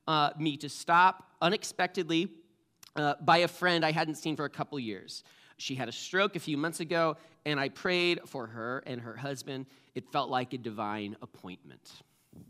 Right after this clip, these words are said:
Beautiful. Now, that's six stories, and I know you shy people, you ha-, you have things that you don't wanna share, and that's fine. I respect that, right?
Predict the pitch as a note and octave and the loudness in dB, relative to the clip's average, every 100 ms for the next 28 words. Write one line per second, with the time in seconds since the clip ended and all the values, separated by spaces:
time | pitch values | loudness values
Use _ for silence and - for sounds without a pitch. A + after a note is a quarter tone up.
0 | C3+ - _ _ - C3+ A#2+ - F2+ - | -20 -20 _ _ -6 -4 -4 -8 -14 -16
1 | _ - - - C#3 D#3+ - - - G3+ | _ -20 -20 -6 0 0 0 -10 -4 -2
2 | - - - - E3+ C3+ A2+ C#3+ D3+ G3+ | -2 -6 -10 -4 0 0 -2 0 0 2
3 | F#3 F3 E3 E3+ F3+ F3+ F3+ F#3 D3+ D3 | 2 2 2 0 -4 -6 -6 0 0 0
4 | D3+ C#3+ C#3+ D3+ C#3+ F3 E3 G3 - C#3 | -4 -8 -8 -8 -8 -8 -8 -10 -6 -6
5 | C3+ C#3 D3+ C#3+ E3 - B2 A#2+ C3+ - | -6 -8 -10 -10 -10 -10 -8 -8 -10 -12
6 | A#2 G#2+ B2+ C3 - G#2+ G#2 - - - | -14 -14 -12 -14 -14 -14 -12 -12 -16 -18
7 | - C3+ | -8 -6